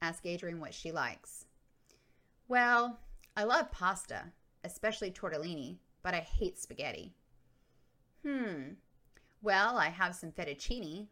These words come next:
Would that do?" "Sure." Adrian shrugs her shoulders. I can tell she's not hungry. "What kind of sauce?" "I love Alfredo sauce,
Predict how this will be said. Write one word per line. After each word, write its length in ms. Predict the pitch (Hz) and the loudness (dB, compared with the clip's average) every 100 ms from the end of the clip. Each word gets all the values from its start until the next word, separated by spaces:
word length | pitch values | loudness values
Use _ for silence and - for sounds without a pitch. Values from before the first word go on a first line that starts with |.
| - | -8
Would 160 | 151 | 0
that 240 | 151 160 175 | 2 2 2
do?" 300 | 208 254 311 _ _ _ _ _ _ _ | 0 0 -4 _ _ _ _ _ _ _
"Sure." 540 | - - 370 156 - - - - _ - | -6 0 2 2 0 -14 -20 -20 _ -10
Adrian 360 | 160 165 156 | -8 -8 -10
shrugs 340 | - 156 151 - | -6 -6 -6 -10
her 60 | |
shoulders. 540 | 147 160 156 165 175 - _ _ _ _ _ _ _ _ _ _ - | -6 -6 -4 -6 -8 -14 _ _ _ _ _ _ _ _ _ _ 0
I 100 | 190 | 0
can 180 | 196 180 | 0 -4
tell 280 | 190 180 | 0 0
she's 260 | 160 160 160 | 0 -8 -4
not 200 | 165 - | -2 -2
hungry. 520 | - 160 147 139 160 _ _ _ _ _ _ _ _ _ _ _ _ _ _ _ _ - | -4 -8 -6 -8 -10 _ _ _ _ _ _ _ _ _ _ _ _ _ _ _ _ -2
"What 160 | 254 | 0
kind 160 | 254 262 | 2 -2
of 80 | 226 | 0
sauce?" 560 | - 226 170 - - - _ _ _ _ _ _ _ _ - | 2 2 2 -4 -16 -18 _ _ _ _ _ _ _ _ -2
"I 120 | 175 | 0
love 340 | 190 202 214 | 4 6 6
Alfredo 440 | 175 160 175 165 156 | 6 2 0 -2 -2
sauce, 500 | - 147 127 - | -2 0 0 -2